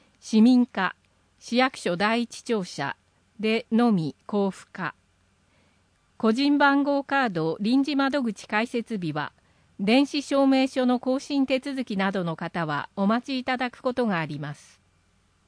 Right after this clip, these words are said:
問い合わせ、市民課、内線三一八。コンビニエンスストアでの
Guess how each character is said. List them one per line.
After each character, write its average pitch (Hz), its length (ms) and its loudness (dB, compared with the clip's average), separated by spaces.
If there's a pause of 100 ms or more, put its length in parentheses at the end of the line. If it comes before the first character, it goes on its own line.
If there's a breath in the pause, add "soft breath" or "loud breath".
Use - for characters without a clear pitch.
(360)
問 240 220 2
い 233 40 2
合 220 100 0
わ 214 120 0
せ、 185 320 -2 (100)
市 - 200 -2
民 208 240 4
課、 - 300 -8 (400)
内 220 240 0
線 202 440 -2
三 262 340 0
一 175 220 -4
八。 151 460 -12 (3000)
コ 269 160 4
ン 285 80 4
ビ 294 140 0
ニ 285 160 2
エ 285 140 2
ン 285 60 -2
ス 262 200 -8
ス - 120 -20
ト 262 160 2
ア 202 120 0
で 170 120 -2
の 156 280 -6